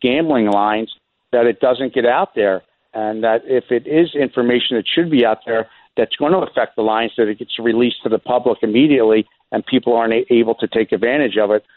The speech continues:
But I think you're, uh, you know, always gonna have corruption when you talk about gambling, you talk about the mob, uh, and you talk about, uh, a lot of things that go, uh, on underground.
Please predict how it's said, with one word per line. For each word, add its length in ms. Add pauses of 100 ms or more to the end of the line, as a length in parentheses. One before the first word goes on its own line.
(160)
But 120
I 60
think 280
you're, 260 (320)
uh, 380
you 80
know, 100
always 380
gonna 200
have 300
corruption 640 (240)
when 140
you 80
talk 260
about 320
gambling, 480
you 80
talk 300
about 260
the 80
mob, 440 (340)
uh, 240
and 160
you 80
talk 320
about, 320 (260)
uh, 60
a 220
lot 260
of 120
things 280
that 160
go, 400 (260)
uh, 260 (120)
on 260
underground. 760